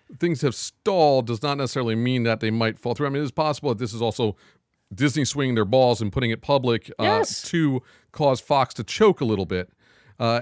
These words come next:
Speaker 1: if you remember correctly, a lot of this all stemmed from those emails that leaked back when that horrible movie about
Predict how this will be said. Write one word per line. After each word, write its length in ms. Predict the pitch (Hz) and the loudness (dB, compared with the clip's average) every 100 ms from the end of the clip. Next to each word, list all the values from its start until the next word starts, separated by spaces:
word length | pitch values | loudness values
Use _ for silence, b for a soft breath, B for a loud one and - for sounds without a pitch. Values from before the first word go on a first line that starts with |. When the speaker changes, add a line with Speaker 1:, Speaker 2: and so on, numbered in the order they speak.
| 147 | -2
Speaker 1:
if 180 | 139 | -4
you 80 | 160 | -2
remember 480 | 180 147 170 233 233 | -2 0 0 0 -2
correctly, 420 | - 123 113 127 | -2 -2 -2 -2
a 60 | 110 | -2
lot 180 | 123 170 | 0 -2
of 40 | |
this 180 | 156 - | -2 -2
all 140 | 131 | -4
stemmed 420 | 117 - 127 131 117 | -4 -6 -6 -6 -6
from 360 | - 120 107 - b b | -4 -2 -4 -8 b b
those 340 | 110 120 113 - 160 | -2 0 0 -4 -6
emails 640 | 185 208 165 123 104 90 | -4 -2 0 0 -2 -2
that 240 | 107 104 | -4 -4
leaked 480 | 110 110 101 - - | -4 -4 -4 -10 -10
back 320 | 117 120 127 - | -4 -2 -4 -4
when 240 | 123 117 | -4 -2
that 260 | 110 104 90 | -2 -2 -4
horrible 680 | - - 147 147 147 131 131 | -10 -8 -2 0 0 0 -2
movie 600 | 120 120 127 127 135 135 | -2 0 0 -2 -2 -4
about 340 | 123 104 101 | -2 -2 -2